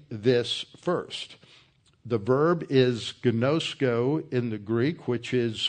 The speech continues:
where we get the noun gnosis. You can hear the similarities in the, in the word. And this is a participle.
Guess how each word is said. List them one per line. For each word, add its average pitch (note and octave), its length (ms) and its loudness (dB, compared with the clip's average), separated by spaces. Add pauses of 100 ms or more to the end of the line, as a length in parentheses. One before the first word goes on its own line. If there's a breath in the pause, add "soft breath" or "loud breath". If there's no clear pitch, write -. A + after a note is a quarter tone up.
where B2 280 2
we A#2+ 160 0
get B2 240 0
the A2+ 80 -2
noun A2 500 -4
gnosis. B2+ 720 -2
You G#2+ 100 -6
can G2+ 220 -8
hear A#2+ 260 -2
the G#2 140 -8
similarities A#2 1040 -2
in G#2+ 160 -6
the, G2+ 240 -8 (500 loud breath)
in A#2 200 0
the G2+ 100 -2
word. B2 680 -2 (560 loud breath)
And C3 480 2
this E3 360 -2
is C#3+ 340 -2
a B2 200 -2
participle. - 1040 -6